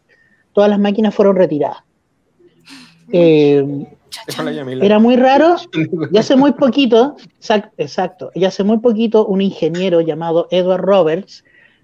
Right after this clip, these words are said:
Speaker 1: eh, confesó que él estaba en el equipo desarrollador de Polybius, que era una empresa de computación de Alemania, que habían sido ordenados man-, eh, crear el videojuego precisamente para esto, para,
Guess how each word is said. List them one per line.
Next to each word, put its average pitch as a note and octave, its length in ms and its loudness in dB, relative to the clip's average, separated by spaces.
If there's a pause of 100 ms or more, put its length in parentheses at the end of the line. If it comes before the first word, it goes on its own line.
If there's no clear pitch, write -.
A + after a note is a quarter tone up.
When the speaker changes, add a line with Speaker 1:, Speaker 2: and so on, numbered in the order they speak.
(320)
Speaker 1:
eh, D3 440 -4
confesó E3+ 640 -2
que F#3 120 0
él G#3 100 2
estaba G3 300 -4
en F3+ 100 -4
el E3+ 80 -2
equipo F3+ 320 -2
desarrollador E3 720 0
de F3+ 80 2
Polybius, G3 460 0
que E3+ 120 -4
era E3 80 0
una E3 100 -6
empresa E3+ 400 -6
de E3 80 0
computación E3 720 -6
de D3+ 60 -4
Alemania, E3 520 -6 (640)
que E3 80 0
habían F#3 200 2
sido G#3 220 2
ordenados G3 480 0
man-, G3 340 -4
eh, E3 420 -4
crear F3 300 2
el G3+ 100 2
videojuego G3 520 2
precisamente G#3 580 -2
para F3+ 220 -2
esto, F3+ 240 -6
para, C#3+ 300 -8